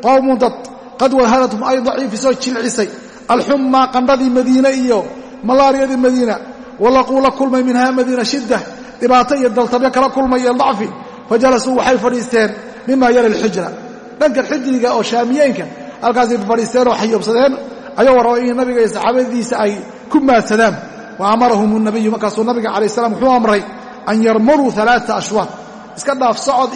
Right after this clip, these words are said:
iyo liicid iyo inay tiicaane. Orod isku dayaa la yidhi, saddexda hore marka ag maraysaan,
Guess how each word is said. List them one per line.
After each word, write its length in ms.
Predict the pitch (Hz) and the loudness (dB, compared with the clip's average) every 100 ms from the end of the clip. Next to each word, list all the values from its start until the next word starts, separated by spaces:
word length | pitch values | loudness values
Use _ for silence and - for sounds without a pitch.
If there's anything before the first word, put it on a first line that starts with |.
| 233 | -4
iyo 300 | 220 202 170 - - - | -2 -2 -6 -12 -18 -10
liicid 480 | 214 240 240 277 269 233 | -4 -2 -2 -4 -4 -4
iyo 100 | 240 269 | -4 0
inay 180 | 240 | 0
tiicaane. 580 | 233 240 233 254 254 180 - - - - - | 0 -6 -4 0 0 0 -10 -16 -18 -16 2
Orod 280 | 294 233 220 | 2 2 -2
isku 160 | - | -6
dayaa 220 | 254 247 233 | 0 2 2
la 80 | |
yidhi, 120 | 226 220 | 0 -2
saddexda 280 | 233 220 | 0 0
hore 220 | 208 214 226 | 2 2 0
marka 180 | 254 | -2
ag 80 | 262 | -2
maraysaan, 360 | 233 226 254 | 0 0 0